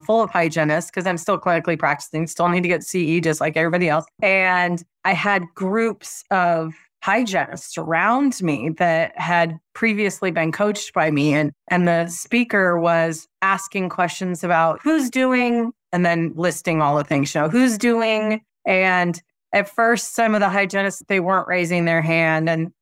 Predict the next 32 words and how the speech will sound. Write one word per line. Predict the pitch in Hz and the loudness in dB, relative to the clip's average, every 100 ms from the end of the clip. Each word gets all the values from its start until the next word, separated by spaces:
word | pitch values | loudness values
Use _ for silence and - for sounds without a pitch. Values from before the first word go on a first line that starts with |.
| - | -6
you | 202 | -2
could | 208 202 | -2 -4
see | - 233 | 0 2
them, | 208 185 | 2 2
like, | 170 160 | 0 -2
shaking | - 196 185 185 | -4 -4 -2 -2
their | 170 151 | 0 -2
head, | 147 180 180 175 165 | 0 0 0 -2 -6
you | 180 180 | -4 0
know, | 165 | 0
like, | 160 156 147 - _ _ | 2 0 -2 -14 _ _
"Really? | 160 180 214 220 | 0 2 2 2
You're | 185 | 2
not | 170 175 | 0 -2
taking | 208 196 208 | -6 -4 -4
blood | 147 139 | 0 -2
pressure?" | - 196 - 262 311 - - - | -2 -6 -2 -2 -2 -6 -20 -4
And | 208 196 190 | 0 0 2
then | 214 240 240 | 2 2 2
they | 202 202 | 2 0
all | - 202 214 214 | 2 2 2 0
started | - 220 202 180 | -2 0 0 -4
simultaneously | - 180 185 185 180 190 190 185 180 180 | -2 -2 -2 -4 -2 0 0 0 -2 -4
raising | 156 170 180 185 190 185 | -2 0 0 0 0 2
their | 160 | 0
hand | 156 165 170 156 143 143 | 0 0 0 0 -2 -4
and | 170 180 | -2 0
then | 214 | 2
raising | 247 254 233 208 | 2 0 0 0
their | 180 | 0
hands | 175 165 156 | 2 -2 -2
higher | - 175 151 110 | -2 -2 0 -4